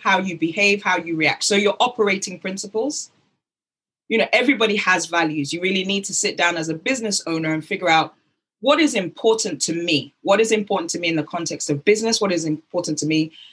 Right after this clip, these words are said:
in the context of my personal life. And you might think, "Well, what's that got to do with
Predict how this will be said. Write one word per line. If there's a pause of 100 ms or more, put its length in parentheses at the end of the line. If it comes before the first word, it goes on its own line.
(120)
in
the
context
of
my
personal
life.
And
you
might
think,
"Well,
what's
that
got
to
do
with